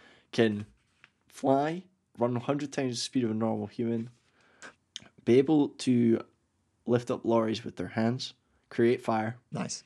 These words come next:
Speaker 1: shrink,
Speaker 2: Nice.
Speaker 1: X-ray vision,
Speaker 2: Class.
Speaker 1: uh, lasers, move things with their mind, and they're super strong. All right, how do, how do you die in Suicide Squad?
Speaker 2: How do I die in Suicide Squad with all my
Speaker 1: Yeah, how does
Speaker 2: powers?
Speaker 1: Vanity die?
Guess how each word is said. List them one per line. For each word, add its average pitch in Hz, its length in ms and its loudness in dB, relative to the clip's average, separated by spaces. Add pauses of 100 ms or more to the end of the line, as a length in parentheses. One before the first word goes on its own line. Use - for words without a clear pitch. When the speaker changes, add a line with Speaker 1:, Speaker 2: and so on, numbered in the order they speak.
Speaker 1:
shrink, 120 500 -2 (140)
Speaker 2:
Nice. - 300 -10 (200)
Speaker 1:
X-ray 127 380 2
vision, 110 500 2
Speaker 2:
Class. - 340 -10 (400)
Speaker 1:
uh, 101 160 -4
lasers, 120 680 2 (540)
move 127 240 2
things 123 280 0
with 107 120 -8
their 104 100 -4
mind, 104 440 -2 (260)
and 101 140 -4
they're 98 60 -4
super - 280 -2
strong. 101 400 0 (320)
All 120 100 4
right, 104 160 6 (200)
how 135 180 10
do, 123 260 4 (720)
how 143 140 12
do 143 100 6
you 139 60 6
die 127 280 10
in 117 100 6
Suicide 113 420 6
Squad? 104 320 -2 (240)
Speaker 2:
How 160 140 6
do 139 160 10
I 160 160 8
die 151 300 8
in 139 100 0
Suicide 143 420 2
Squad 117 240 0
with 117 200 -2
all 135 220 6
my 127 140 4
Speaker 1:
Yeah, 123 140 10
how 151 180 8
does - 100 8
Speaker 2:
powers? 117 100 4
Speaker 1:
Vanity 127 360 6
die? 104 360 0